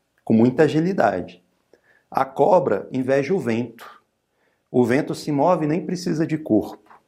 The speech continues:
muito mais des-, depressa do que a cobra. O vento inveja o olho, porque o olho consegue se mover,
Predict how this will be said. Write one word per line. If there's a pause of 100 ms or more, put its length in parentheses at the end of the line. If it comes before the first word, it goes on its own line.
(300)
muito
mais
des-,
depressa
do
que
a
cobra. (840)
O
vento
inveja
o
olho, (1300)
porque
o
olho
consegue
se
mover,